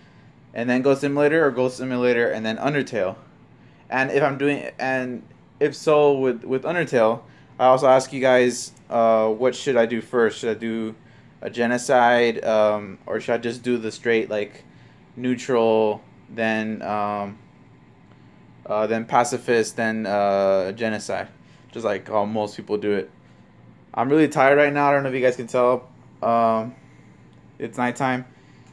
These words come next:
and I was thinking about streaming right now, although that would have been a bad idea because hardly anybody's up, at least here in the U S. So yeah, oh, I want to show you guys something too. I found something in the bus that's, that was actually really cool.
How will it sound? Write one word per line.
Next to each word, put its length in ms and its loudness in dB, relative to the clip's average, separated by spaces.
and 420 -6
I 80 -2
was 240 -2
thinking 300 -6
about 480 2
streaming 420 -6
right 160 -2
now, 340 -2
although 680 -2
that 120 -6
would 80 -2
have 100 -8
been 100 -4
a 60 -8
bad 220 0
idea 260 -4
because 420 -10
hardly 240 2
anybody's 340 -4
up, 320 0
at 100 -2
least 300 -2
here 220 -2
in 80 -2
the 100 -6
U 220 -2
S. 340 -4
So 140 -2
yeah, 400 4
oh, 340 6
I 80 2
want 160 2
to 80 -2
show 120 0
you 120 4
guys 160 4
something 260 -6
too. 320 0
I 80 -6
found 240 0
something 240 0
in 60 0
the 80 0
bus 300 6
that's, 180 0
that 180 0
was 140 4
actually 300 0
really 180 0
cool. 360 0